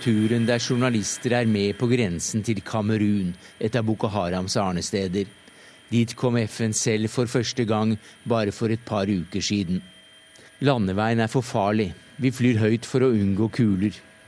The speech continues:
Der nede er de fremdeles sterke, de som dreper, bortfører jenter og brenner ned bøndenes gårder,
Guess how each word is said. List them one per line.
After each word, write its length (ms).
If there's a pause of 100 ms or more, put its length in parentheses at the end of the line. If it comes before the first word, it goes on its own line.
(140)
Der 240
nede 320
er 300
de 100
fremdeles 680
sterke, 680
de 160
som 300
dreper, 500
bortfører 560
jenter 680
og 100
brenner 380
ned 240
bøndenes 500
gårder, 540